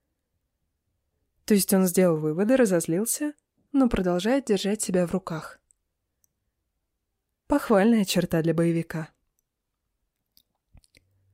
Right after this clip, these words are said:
«Кстати, кстати, не одолжите мне что-нибудь из своих вещей, пока мои будут стираться», —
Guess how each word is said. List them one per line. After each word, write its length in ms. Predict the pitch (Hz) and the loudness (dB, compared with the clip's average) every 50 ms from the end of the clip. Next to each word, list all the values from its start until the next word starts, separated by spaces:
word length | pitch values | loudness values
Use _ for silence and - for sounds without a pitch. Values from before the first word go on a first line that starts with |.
| _ _ _ _ _ _ _ _ _ _ _ _ _ _ _ _ _ | _ _ _ _ _ _ _ _ _ _ _ _ _ _ _ _ _
«Кстати, 640 | - - - - - 254 226 - - - 190 170 - - _ _ _ _ _ _ _ _ _ _ _ _ _ _ _ _ _ _ _ _ _ _ _ _ _ _ _ _ _ _ _ - - | -6 -6 -4 0 2 2 2 0 -2 -4 -6 -8 -8 -12 _ _ _ _ _ _ _ _ _ _ _ _ _ _ _ _ _ _ _ _ _ _ _ _ _ _ _ _ _ _ _ -8 -8
кстати, 580 | - - - 208 196 180 185 - - 202 196 - _ _ _ _ _ | -6 -2 0 2 2 2 0 -4 -8 -10 -12 -12 _ _ _ _ _
не 120 | 220 202 202 | -2 0 2
одолжите 460 | 202 208 208 214 220 262 254 - 233 | 2 2 2 2 2 0 0 0 -2
мне 140 | 180 175 165 | -2 -2 -2
что-нибудь 460 | - - 190 175 170 165 170 - 185 | -2 -2 -2 -2 -2 -4 -4 -4 -2
из 100 | 170 - | -4 -2
своих 300 | - 170 170 170 - - | -2 -2 -2 -2 -2 -2
вещей, 280 | 190 190 - - 277 | -2 -2 0 0 -2
пока 260 | 247 - 180 - - 175 | -2 -2 -4 -4 -4 -6
мои 260 | 175 180 196 226 214 | -4 -4 -4 -4 -2
будут 420 | 180 180 170 170 165 165 - - - | -2 -2 -4 -4 -6 -6 -10 -14 -12
стираться», — 680 | - - - - 185 175 165 156 - - - - - | -12 -10 -6 -4 -2 -2 -2 -2 -4 -6 -6 -8 -8